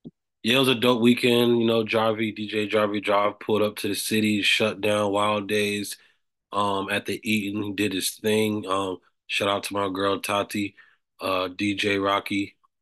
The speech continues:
She got, she's a woman of many names. She did her thing as well. Shout out to Plus and Trust.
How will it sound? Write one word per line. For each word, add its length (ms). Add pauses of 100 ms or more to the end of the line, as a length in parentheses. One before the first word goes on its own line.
She 220
got, 260
she's 200
a 60
woman 280
of 100
many 220
names. 400
She 180
did 240
her 120
thing 260
as 120
well. 440 (180)
Shout 220
out 100
to 60
Plus 380
and 100
Trust. 500